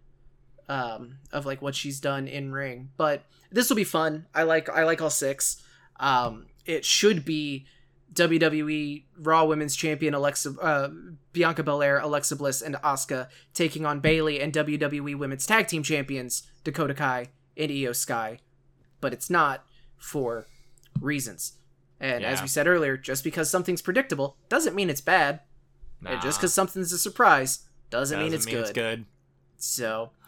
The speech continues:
Speaker 1: uh, the W W E SmackDown Women's Championship will see Liv Morgan defend against Shayna Baszler, and, uh, I need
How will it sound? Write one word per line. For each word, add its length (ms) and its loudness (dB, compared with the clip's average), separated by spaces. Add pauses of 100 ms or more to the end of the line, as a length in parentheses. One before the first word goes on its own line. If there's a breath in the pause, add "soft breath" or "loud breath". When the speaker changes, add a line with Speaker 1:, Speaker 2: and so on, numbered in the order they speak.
(480 loud breath)
Speaker 1:
uh, 480 -4 (280)
the 420 -8
W 240 0
W 240 2
E 60 -2
SmackDown 600 0
Women's 320 0
Championship 800 -4 (320 soft breath)
will 80 -2
see 200 0
Liv 300 2
Morgan 440 0
defend 380 0
against 380 -4
Shayna 220 -2
Baszler, 600 0 (420 soft breath)
and, 600 -2 (380 soft breath)
uh, 440 -2 (1600)
I 180 6
need 420 -2